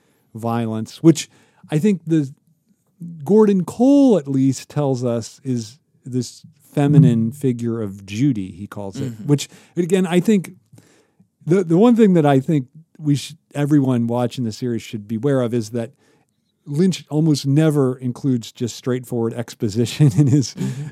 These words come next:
Speaker 1: in his, in his works, and e-, especially when he's the one articulating. It's like he gives a, like, a ten-minute exposition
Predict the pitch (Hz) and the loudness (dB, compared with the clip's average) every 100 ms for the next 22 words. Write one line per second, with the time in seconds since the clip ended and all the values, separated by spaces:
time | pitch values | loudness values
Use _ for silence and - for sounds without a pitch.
0 | - 143 135 120 - 165 139 123 120 123 | 2 4 4 0 -12 -8 -4 -2 -2 -2
1 | 147 190 - - - 143 135 - 160 160 | -2 -2 -8 -16 -6 -4 -4 -6 -8 -8
2 | 151 - 196 190 175 143 147 135 - 190 | -8 -4 -4 -2 -4 -2 -2 -4 -4 -4
3 | 175 151 143 143 151 127 123 160 151 147 | -2 0 0 2 2 0 -2 -4 -4 -4
4 | 123 120 117 131 185 147 185 170 - _ | -2 0 -2 -2 -4 -2 0 -2 -4 _
5 | _ - 170 247 196 185 160 143 123 - | _ -10 2 2 4 2 2 0 -4 -6
6 | 180 175 160 160 131 - 143 - - 117 | -2 0 2 2 0 -2 -8 -10 -8 -6
7 | 113 131 - 98 92 | -4 -6 -6 -12 -12